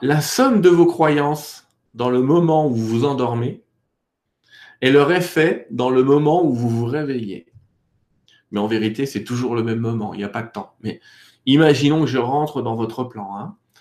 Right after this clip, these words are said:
Donc, à votre réveil, vous allez vivre la journée correspondante à la somme de vos croyances de la veille ou d'avant, parce qu'elles se cumulent, ces croyances, pour devenir vraiment des,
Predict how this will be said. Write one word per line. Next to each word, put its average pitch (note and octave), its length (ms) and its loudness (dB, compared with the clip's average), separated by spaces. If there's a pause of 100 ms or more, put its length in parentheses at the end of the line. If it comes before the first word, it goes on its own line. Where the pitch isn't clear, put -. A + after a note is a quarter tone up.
(520)
Donc, D3+ 340 2 (520)
à A#2+ 80 0
votre E3 320 4
réveil, C#3+ 680 2
vous B2 220 0
allez C#3+ 220 2
vivre C3+ 320 2
la G#2+ 160 0
journée C#3 580 0
correspondante A#2 880 -4 (240)
à G#2+ 100 2
la B2+ 140 0
somme D3 400 2
de A#2+ 80 4
vos A2+ 160 4
croyances A#2 840 -2 (440)
de G2 100 -10
la F#2 200 -4
veille B2+ 500 -8 (760)
ou A#2 140 -16
d'avant, G#2+ 580 -6
parce - 140 -20
qu'elles G#2+ 100 -16
se - 120 -10
cumulent, A#2 500 -6
ces - 160 -16
croyances, G#2 580 -12 (100)
pour - 120 -20
devenir G#2+ 420 -6
vraiment A#2 340 -4
des, G#2 260 -10